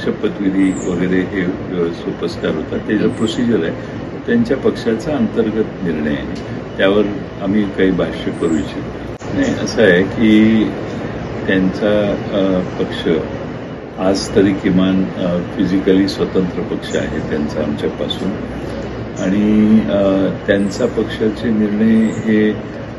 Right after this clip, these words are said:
Speaker 1: आता सध्या दिसतंय की प्रफुल्ल पटेल आणि सुनील तटकरे हे, अ, त्यांच्या पक्षाचा निर्णय आणि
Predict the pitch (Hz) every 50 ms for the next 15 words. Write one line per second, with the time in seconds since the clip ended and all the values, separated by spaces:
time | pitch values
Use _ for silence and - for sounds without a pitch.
0 | - - - - - - - 107 104 - - 110 104 92 92 107 101 101 110 107
1 | - - 113 101 92 - 92 90 90 85 - - 95 - - 98 92 90 - 92
2 | 90 - - 95 95 95 95 92 92 92 92 92 - - 101 92 90 92 90 87
3 | - - 80 - - - - - 82 76 71 - - - - - - - - -
4 | - - - - 101 98 98 98 98 98 98 95 92 - - 90 92 87 87 85
5 | 85 85 85 - - 98 92 92 90 90 90 - 101 95 - 95 87 85 - -
6 | 95 90 87 - - 92 87 87 90 90 87 90 87 87 87 85 85 82